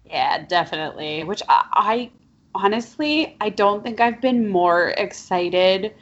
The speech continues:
for copious amounts of work because I don't self-structure my time well. I don't know about you, but covid is tough.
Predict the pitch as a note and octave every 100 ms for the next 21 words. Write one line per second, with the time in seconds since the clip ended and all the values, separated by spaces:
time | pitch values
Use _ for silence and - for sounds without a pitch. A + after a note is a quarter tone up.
0 | _ _ - - - F#3 F3+ - F#3+ F3+
1 | F3 D#3+ - F#3+ D#3 D3+ - D#3+ D3+ D#3+
2 | C4+ - _ _ _ - G#3 - G3 F#3
3 | F#3 F#3 F#3 - _ _ _ _ _ G3+
4 | G#3 D4+ E4 F#4+ A4 G#4 - - G#3+ B3+
5 | - - G#3+ G#3 - C4+ A#3+ F#3 F#3 -
6 | B3+ F#4+ G#3 C#3+ A#2+ - B3+ F4+ G4+ G#4
7 | D#4+ C#4+ A#3+ F#3+ G#3+ B3 A#3+ A3 - -
8 | A3 D4+ F4 F#3 - _ - - - C4